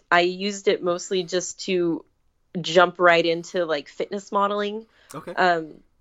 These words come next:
Speaker 1: so that was kind of my focus at the time. I'd already had the background of building the strength and building the muscle. It was more of just a matter of, you know, getting to that level of leanness so the muscles really show more.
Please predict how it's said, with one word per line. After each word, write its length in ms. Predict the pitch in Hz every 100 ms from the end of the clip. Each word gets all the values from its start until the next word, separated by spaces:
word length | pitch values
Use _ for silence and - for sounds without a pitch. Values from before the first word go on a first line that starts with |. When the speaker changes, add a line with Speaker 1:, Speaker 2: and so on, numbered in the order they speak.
| _ _ _ _ _ 214
Speaker 1:
so 180 | 226 233
that 160 | 233 247
was 120 | 262
kind 180 | 277 240
of 80 |
my 180 | 185 190
focus 380 | 185 196 190 -
at 80 | -
the 80 | -
time. 580 | - 196 190 185 185 185 - -
I'd 180 | 214 208
already 340 | 233 226 220
had 240 | 214 208 190
the 60 |
background 480 | 170 165 175 190 180
of 120 | 165
building 320 | 165 160 175
the 60 | 165
strength 460 | - - 202 196 190
and 80 |
building 260 | 170 165 170
the 60 | 165
muscle. 720 | 170 180 - 190 180 175 165
It 140 | 165
was 180 | 160 160
more 220 | 170 165
of 180 | 165 160
just 260 | 170 - 160
a 20 |
matter 360 | 160 156 160
of, 260 | 160 151 - -
you 100 | 160
know, 120 | 151
getting 260 | 180 170
to 100 | 165
that 160 | 165 143
level 300 | 165 160 156
of 120 | 147
leanness 560 | 151 165 165 165 165 -
so 120 | 170
the 100 | 156
muscles 540 | 151 156 - 165 147
really 180 | - -
show 380 | - - 196 208
more. 460 | 220 220 214 220